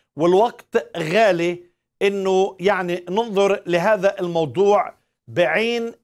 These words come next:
الأهمية وبعين الجدية. فإذا لما يقول: "مفتدين الوقت"،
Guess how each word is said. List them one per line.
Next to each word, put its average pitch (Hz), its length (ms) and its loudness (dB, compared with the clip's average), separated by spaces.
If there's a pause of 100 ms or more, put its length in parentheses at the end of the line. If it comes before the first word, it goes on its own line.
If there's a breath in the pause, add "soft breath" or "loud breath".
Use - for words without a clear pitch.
(120)
الأهمية 180 1040 0 (340 loud breath)
وبعين 185 540 0
الجدية. 143 880 -4 (440)
فإذا 220 600 0
لما 208 240 0
يقول: 214 600 -2
"مفتدين 185 800 -4 (100)
الوقت"، 175 440 2